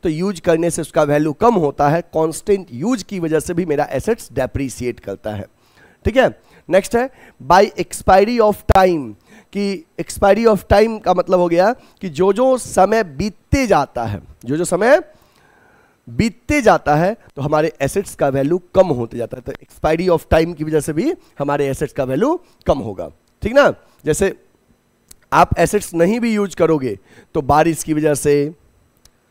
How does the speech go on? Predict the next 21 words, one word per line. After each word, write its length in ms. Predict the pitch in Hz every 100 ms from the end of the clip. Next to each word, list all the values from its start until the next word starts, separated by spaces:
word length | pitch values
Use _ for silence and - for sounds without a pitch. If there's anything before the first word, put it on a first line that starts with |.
| _ _ 156
उस 160 | 156 -
एसेट्स 280 | 143 156 -
का 100 | 143
वैल्यू 260 | 143 147
कम 220 | 135 143
हो 140 | 127 120
रहा 220 | 113 104
है, 120 | 104 - _ _ _ 156
passage 380 | 156 180 165
of 80 | 143
time 280 | 160 156 156
की 80 | 151
वजह 200 | 147 143
से 300 | - 143 - _ _ _ _ _ _ -
एसेट्स 220 | - 147
का 100 | 156
वैल्यू 360 | 131 135 254 - _ _
कम 120 | 156 127
हो 140 | 117
रहा 140 | 98
है। 220 | 104 -